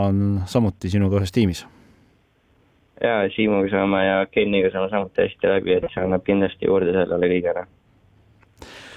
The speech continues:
Speaker 1: Kui palju teil nüüd sellistes treeningutes, kui sa siin tõid, jah, välja Kenni ja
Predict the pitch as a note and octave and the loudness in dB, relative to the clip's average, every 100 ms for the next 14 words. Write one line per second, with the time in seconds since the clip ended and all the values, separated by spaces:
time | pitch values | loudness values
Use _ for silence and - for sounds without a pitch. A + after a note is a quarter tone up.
0 | - - - - _ _ F#3 F3+ F3+ G3 | -20 -20 -20 -20 _ _ 0 2 0 2
1 | D#3+ B2+ C3+ B2+ B2 - C#3+ A#2 C3+ A#2+ | 0 2 2 2 0 -2 -6 -4 -2 -2
2 | C3+ - E3+ D#3 A2+ A2 - - A#2 A2 | -4 0 2 2 2 0 -2 -4 -2 0
3 | A2 A2+ A#2+ A2+ A2 B2 G#2+ G2 B2 A2+ | 2 2 2 2 2 2 0 0 0 2
4 | G#2 G#2 | 2 2